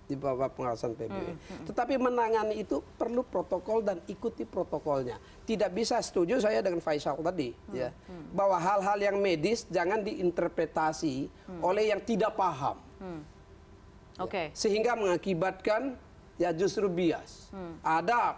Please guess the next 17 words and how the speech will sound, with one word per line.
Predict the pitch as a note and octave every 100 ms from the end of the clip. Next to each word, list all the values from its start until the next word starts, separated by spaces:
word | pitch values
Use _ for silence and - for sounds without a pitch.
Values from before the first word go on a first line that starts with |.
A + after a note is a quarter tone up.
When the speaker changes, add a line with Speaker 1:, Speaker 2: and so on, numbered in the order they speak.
| -
Speaker 1:
kepala | - D#3+ D#3
daerah | D#3+ D#3+ C#3+ E3+
yang | E3 D#3
juga | C#3+ C#3
dokter | C3 A#2+ - F3+ F#3
yang | D#3 D3+ C#3
mengerti. | B2 A2 - A#2 -
Speaker 2:
Hmm. | G#3 F#3+ F#3
Speaker 1:
Ya, | A#2+ - -
terjemahkan | C3 C3+ D3+ D#3 C#3+
itu. | B2+ A2 G#2+ - -
Speaker 2:
Hmm. | G#3 F#3+ E3
Speaker 1:
Ya, |
ada | D3 F#3 G#3 C4+
yang | A3+ G3+
sama | F#3 E3
sekali | D3+ C#3 D3 B3+